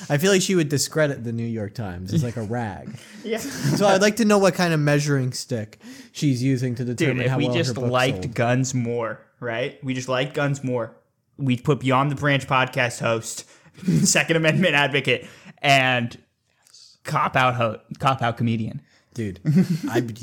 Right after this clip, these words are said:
Speaker 1: I, cop out and cock out. <laughs>
Speaker 2: That's the old, uh, Louis C K route.
Speaker 1: Yeah, that's, dude. If you think about it, people gave Louis C K a lot of shit for, like, jerking off on a plant in front of a woman. He was just following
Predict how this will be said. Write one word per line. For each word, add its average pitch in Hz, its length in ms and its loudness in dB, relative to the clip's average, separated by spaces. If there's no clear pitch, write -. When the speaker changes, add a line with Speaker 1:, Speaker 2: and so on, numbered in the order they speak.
Speaker 1:
I, 113 140 -4
cop 135 260 0
out 147 180 2
and 127 220 -2
cock 120 280 0
out. - 240 -12
<laughs> - 1900 -12
Speaker 2:
That's 143 600 0
the 185 160 2
old, 156 240 4
uh, 135 280 4
Louis 139 220 4
C 135 180 0
K 135 220 2
route. 113 260 -4
Speaker 1:
Yeah, 131 220 -14
that's, 131 220 -16
dude. 135 380 -16
If 165 120 -12
you 165 100 -10
think 208 180 -8
about 147 200 0
it, 135 80 -6
people 214 240 -2
gave 175 220 0
Louis 151 200 2
C 135 180 -2
K 131 160 2
a 127 80 4
lot 123 160 2
of 104 60 -2
shit 120 340 -2
for, 127 120 0
like, 110 200 2
jerking 117 360 0
off 113 200 -2
on 117 80 0
a 104 60 -4
plant 117 220 -4
in 123 100 -4
front 147 180 0
of 151 80 -2
a - 20 -4
woman. 165 260 -2
He 214 120 2
was 240 120 2
just - 180 -4
following 143 580 2